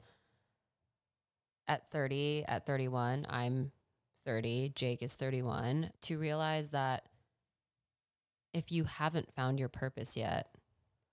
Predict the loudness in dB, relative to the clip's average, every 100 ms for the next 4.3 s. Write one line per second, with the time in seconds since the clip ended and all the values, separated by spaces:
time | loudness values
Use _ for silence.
0 | _ -6 0 0 0 0 0 2 2 2
1 | 0 2 0 -2 -8 -10 0 0 2 -2
2 | 0 0 0 -2 -4 -4 -6 _ _ _
3 | _ _ _ _ _ _ _ -6 -2 2
4 | 2 0